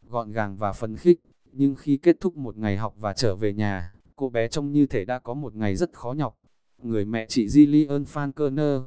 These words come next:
đã ghép ảnh để cho thấy sự khác biệt hài hước và đăng tải lên mạng khiến bức ảnh lan truyền nhanh chóng. Cô bé Lucy Fankerner, năm tuổi, đến từ thành phố Glasgow,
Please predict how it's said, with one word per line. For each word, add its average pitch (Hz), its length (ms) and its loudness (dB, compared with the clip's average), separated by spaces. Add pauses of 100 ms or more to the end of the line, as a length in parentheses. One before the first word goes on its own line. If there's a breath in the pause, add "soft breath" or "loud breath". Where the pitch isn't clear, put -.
(160)
đã 135 140 -4
ghép 170 240 -2
ảnh 98 180 -6
để 98 140 -2
cho 131 180 -4
thấy 131 180 2
sự 143 220 0
khác 165 220 -6
biệt 127 200 0
hài 107 220 -2
hước 123 220 -2
và 110 140 -2
đăng 135 180 -2
tải 95 220 -2
lên 139 200 -2
mạng 120 240 -6
khiến 117 260 -4
bức 170 120 0
ảnh 101 160 -4
lan 135 240 -2
truyền 107 240 -4
nhanh 139 180 -2
chóng. 123 340 -4 (800)
Cô 135 140 -2
bé 117 180 2
Lucy 147 400 4
Fankerner, 143 760 0 (100)
năm 139 240 -2
tuổi, 110 380 -2
đến 117 200 -2
từ 120 160 0
thành 101 200 -4
phố 120 360 -6
Glasgow, 143 720 -4